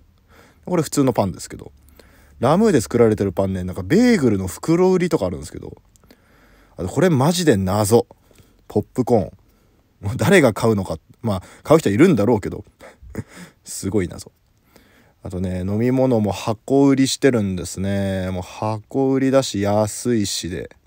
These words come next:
ね。有名ブランドから、見たことない謎のブランド、自社ブランドまで。これ自社ブランドですね。二十五円って。二十五円っすよ。お茶七十三円とか。これはまあ普通のメーカーか。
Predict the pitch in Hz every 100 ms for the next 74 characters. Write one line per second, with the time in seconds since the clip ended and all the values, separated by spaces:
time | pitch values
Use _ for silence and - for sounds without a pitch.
0 | _ _ _ _ _ _ _ _ _ _
1 | _ - 104 92 _ _ _ _ - 104
2 | 110 107 110 104 117 131 107 98 90 -
3 | _ _ _ _ _ _ _ - 104 -
4 | 131 98 101 98 95 101 107 107 98 104
5 | 104 101 98 - - 101 117 117 127 107
6 | 87 67 - _ _ _ _ _ _ _
7 | _ - 101 92 95 95 107 95 - -
8 | - _ _ - 98 131 135 104 69 -
9 | 113 117 92 - - _ _ _ _ _
10 | _ _ _ _ _ _ _ _ - 131
11 | 220 - 135 277 - - - _ _ _
12 | _ _ _ _ _ _ _ _ _ _
13 | _ - 90 - 98 95 98 101 85 71
14 | 82 80 - - - 196 185 127 - 110
15 | 104 90 80 - -